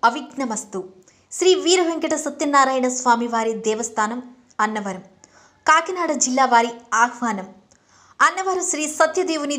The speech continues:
దివ్య కళ్యాణ మహోత్సవములు రెండు వేల ఇరవై రెండు మే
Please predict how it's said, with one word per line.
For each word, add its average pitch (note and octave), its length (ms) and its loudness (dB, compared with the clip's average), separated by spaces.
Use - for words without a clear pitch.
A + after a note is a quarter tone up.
దివ్య C#4 280 -6
కళ్యాణ C4+ 320 4
మహోత్సవములు A3+ 720 -2
రెండు C4 260 0
వేల D4 120 2
ఇరవై C4 280 4
రెండు C4+ 220 0
మే B3+ 100 6